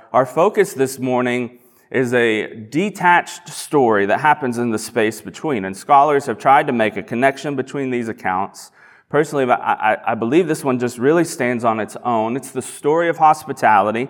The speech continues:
the story of a gathering between friends, a story that reveals the one primary necessary thing in our life.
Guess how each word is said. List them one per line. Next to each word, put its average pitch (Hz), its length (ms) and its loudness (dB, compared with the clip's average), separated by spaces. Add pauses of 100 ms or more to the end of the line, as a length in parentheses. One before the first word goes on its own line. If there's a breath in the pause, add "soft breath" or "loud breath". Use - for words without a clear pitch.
(420 loud breath)
the 127 80 -4
story 151 420 4
of 131 140 2
a 120 80 2
gathering 147 560 4
between 147 480 -2
friends, 113 600 -4 (260 loud breath)
a 123 60 -6
story 151 380 4
that 143 140 2
reveals 127 520 0
the 120 120 2
one 147 600 0
primary 139 760 2
necessary 127 720 0
thing 110 500 -6 (240 soft breath)
in 110 200 -2
our 101 480 2 (120)
life. 98 480 0